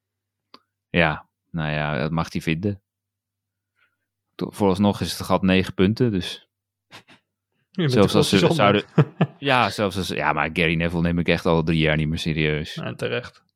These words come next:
Speaker 2: Ja.
Speaker 1: Nog een, een beetje proberen neutraal te zijn als analist.
Speaker 2: Mhm.
Speaker 1: Oh ja, hier heb ik hem. "Het is buitenspel als je interfering with an opponent by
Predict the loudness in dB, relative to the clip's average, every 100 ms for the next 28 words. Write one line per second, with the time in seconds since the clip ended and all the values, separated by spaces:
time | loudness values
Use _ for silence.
0 | _ -12 -12 -16 _ -18 -10 -2 0 0
1 | -2 -4 -2 2 2 2 0 2 2 0
2 | _ -8 -2 2 4 4 4 2 2 0
3 | 2 2 2 0 0 2 0 0 0 0
4 | -2 -6 _ _ _ _ -6 -4 -2 -6
5 | -8 _ _ _ _ _ _ _ _ _
6 | -2 0 2 2 0 -4 -6 -8 _ _
7 | _ _ _ _ _ _ _ _ _ -6
8 | 0 4 4 4 -2 2 2 0 -6 -2
9 | 2 2 0 -4 -12 _ _ _ _ _
10 | _ _ _ _ _ -8 -2 -2 -2 2
11 | 2 2 2 2 2 2 0 0 4 6
12 | 6 2 -2 2 2 2 -4